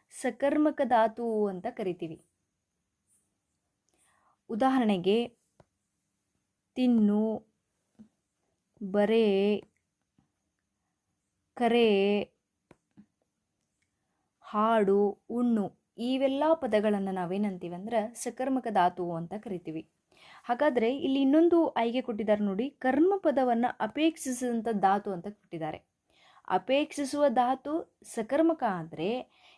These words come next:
ಯಾವ ಪದ ಕರ್ಮ ಪದವನ್ನ ಅಪೇಕ್ಷಿಸುವುದಿಲ್ಲವೋ ಆ ಧಾತುವನ್ನ ನಾವೇನಂತ ಕರಿತೀವಿ ಅಂದ್ರೆ ಅಕರ್ಮಕ ಅಂತ ಕರಿತೀವಿ.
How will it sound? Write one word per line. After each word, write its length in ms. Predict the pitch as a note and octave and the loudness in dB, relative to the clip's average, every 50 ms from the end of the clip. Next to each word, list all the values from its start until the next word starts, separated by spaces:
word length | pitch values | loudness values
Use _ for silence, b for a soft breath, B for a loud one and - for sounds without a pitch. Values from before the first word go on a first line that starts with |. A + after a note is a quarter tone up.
| b - | b -2
ಯಾವ 520 | F#3 G#3 G3 G3 G3+ G#3 G#3+ A3 A#3+ B3 | 0 0 0 2 2 0 0 2 0 -2
ಪದ 260 | B3 - G#3 F#3 F#3+ C4+ D4+ D4+ D#4 E4 | -2 -2 -2 0 2 2 2 2 0 -2
ಕರ್ಮ 420 | D#4+ _ - A#3+ B3 C4+ D4+ E4+ | -4 _ -2 -2 0 2 0 0
ಪದವನ್ನ 500 | E4 - C#4 A#3 C4 B3 A#3+ A#3+ A3+ A3 F#3+ - - - | 0 -2 -4 -4 -4 -4 -4 -4 -4 -4 -6 -8 -8 -10
ಅಪೇಕ್ಷಿಸುವುದಿಲ್ಲವೋ 1200 | F3 F3+ - C4 D4+ D#4 - - C#4 C4 - B3 A3 G3+ F3+ F#3 E3 D#3+ E3 E3 E3+ F#3 A3 A#3+ | -10 -6 -6 -6 -6 -6 -6 -6 -6 -6 -4 -2 -2 0 0 -2 -4 -4 -6 -6 -4 -4 -4 -4
ಆ 440 | - - - - G#3 G#3+ A#3 C#4 D4 | -6 -8 -10 -10 -10 -6 -6 -6 -4
ಧಾತುವನ್ನ 520 | C4+ C#4+ C4 B3+ B3+ B3 A3+ A3 G#3+ G#3 G3+ | 2 2 2 2 2 -2 -6 -6 -4 -6 -4
ನಾವೇನಂತ 540 | G3 F#3+ F3+ F3+ F#3+ G#3+ A#3 A3 G3+ F#3 - | -6 -6 -8 -6 -6 -6 -6 -6 -8 -8 -10
ಕರಿತೀವಿ 300 | F#3 E3+ E3+ - E3+ F3 | -12 -12 -12 -12 -12 -12
ಅಂದ್ರೆ 300 | E3 E3+ E3+ E3 F3 G#3 A#3+ A#3+ B B B B B B - | -12 -12 -10 -4 -2 -2 -2 -2 B B B B B B -10
ಅಕರ್ಮಕ 500 | G#3+ G#3+ - C#4+ D#4 D4 C#4+ C4 - - | -8 -4 0 0 2 2 0 0 -2 -4
ಅಂತ 340 | G#3+ G3+ F#3+ F#3 F3+ F3+ G#3 | -4 -4 -4 -4 -8 -8 -10
ಕರಿತೀವಿ. 540 | A3 - G#3+ F#3 E3 E3 - D3+ - - | -8 -6 -6 -6 -6 -8 -8 -10 -10 -12